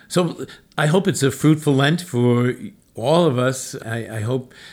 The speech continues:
that it's a time of grace and renewal, a time that we might grow in our friendship with Christ. And going back to how we started, by growing in that friendship with Christ,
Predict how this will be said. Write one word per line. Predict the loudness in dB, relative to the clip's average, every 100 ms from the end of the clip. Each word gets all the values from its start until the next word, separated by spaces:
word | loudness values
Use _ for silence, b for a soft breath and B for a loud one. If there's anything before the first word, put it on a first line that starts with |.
| B
that | -8 -6 -6 -8
it's | -10 -10
a |
time | -4 -2 -2 -4 B B B _ _
of | -10 -6
grace | -2 0 0 -6 -12 _ -8
and | -4
renewal, | 0 0 0 -2 -6
a | -10
time | -8 -6 -6
that | -8
we | -8
might | -6 -6 -6
grow | -4 -2 -4 -6
in | -8
our | -8
friendship | -8 -6 -6 -4 -8 -12 b b b -8
with | -4 -4
Christ. | -4 -6 -4
And | -2 -2 -4 B B
going | -2 0 2
back | 0 0
to | -4
how | -4 -4
we | -4
started, | -4 -4 -4 -8 B B B B B _
by | -6 -4
growing | 0 2 2 2
in | 0
that | -2 -6
friendship | -8 -8 -10 -14
with | -16 -12
Christ, | -10 -10 -14 -20